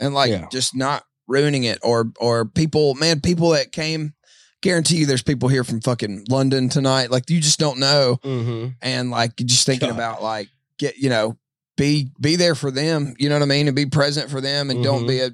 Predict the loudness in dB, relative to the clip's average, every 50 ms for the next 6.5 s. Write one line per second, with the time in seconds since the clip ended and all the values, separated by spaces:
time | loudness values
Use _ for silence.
0 | -6 -6 -6 -6 -4 -4 -4 -4 -4 -4 -4 -2 0 2 0 0 0 0 0 2
1 | 2 2 2 2 2 2 2 2 0 2 2 2 2 2 2 2 2 2 4 2
2 | 2 2 0 -2 -2 -2 -2 -2 -2 -2 -2 0 0 0 0 0 0 0 0 0
3 | 0 0 0 0 -2 -2 -2 0 0 0 2 2 0 0 0 0 -2 -2 0 0
4 | -2 -2 -2 0 0 0 0 -2 -4 -10 -16 _ _ _ _ _ _ _ _ _
5 | _ _ _ _ _ _ _ _ -4 0 0 0 2 0 0 0 0 0 -2 -4
6 | -8 -14 _ _ _ -2 -2 0 -2